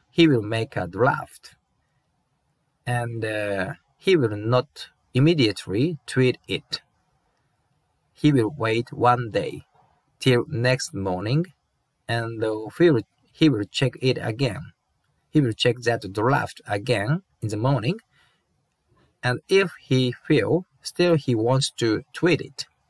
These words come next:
then he did it. This is very interesting. So this is not only tweet,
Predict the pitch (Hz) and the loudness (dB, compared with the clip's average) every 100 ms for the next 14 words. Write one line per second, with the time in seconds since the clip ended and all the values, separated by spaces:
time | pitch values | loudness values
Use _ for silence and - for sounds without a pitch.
0 | _ _ 135 175 170 151 - 104 104 95 | _ _ 0 0 0 -8 -6 -2 -2 -6
1 | - - - _ _ _ _ _ _ _ | -12 -16 -18 _ _ _ _ _ _ _
2 | _ _ _ _ 120 120 95 104 98 98 | _ _ _ _ -4 -2 -2 0 0 0
3 | 127 127 - 92 87 - - - _ _ | -2 -2 -2 -6 -6 -8 -16 -20 _ _
4 | _ _ _ _ _ _ _ _ _ _ | _ _ _ _ _ _ _ _ _ _
5 | - 131 120 113 120 160 - - 120 107 | -4 2 2 2 2 0 0 -2 0 0
6 | 101 - 110 - _ 139 131 117 113 110 | -2 -4 -6 -6 _ 0 2 2 0 -2
7 | - 120 95 143 | -2 0 0 -6